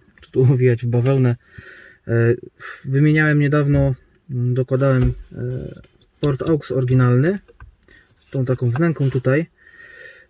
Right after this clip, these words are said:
i nieumiejętnie ściągałem tunel środkowy, z tego względu, no to jakby wymusiło to, że,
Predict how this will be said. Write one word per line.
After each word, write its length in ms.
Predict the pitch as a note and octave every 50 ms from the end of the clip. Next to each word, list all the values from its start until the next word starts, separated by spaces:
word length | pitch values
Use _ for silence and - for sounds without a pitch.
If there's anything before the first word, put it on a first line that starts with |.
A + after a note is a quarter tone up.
| _ _
i 260 | - - C#3 D3 C#3+ - _ _ _ -
nieumiejętnie 760 | D3+ D3+ D#3+ E3 E3 D#3+ D#3+ D#3+ D#3+ D#3+ D#3 - - D#3+ D3
ściągałem 500 | - - D3 C#3+ C#3 C#3+ C#3+ C#3 C#3 C3
tunel 380 | - D#3 D3 C3+ B2+ B2 B2 A#2+ - - -
środkowy, 680 | - - C3+ C3 - - - E3 C#3+ C3 C3 C#3 C#3+ C#3 - -
z 40 | -
tego 180 | C#3+ C3+ C#3
względu, 540 | C3+ C3+ C3+ C#3 C#3 C#3 C3+ C3+ C3+ C3 B2+ - - - - C#3+
no 80 | C3+
to 80 | - C3+
jakby 220 | C3+ C3 C3 C3
wymusiło 540 | B2 C3 C3+ C3 B2+ - - E3 D3+ B2+ A#2
to, 160 | - A#2+ A#2
że, 200 | A2+ A#2 A#2 A2+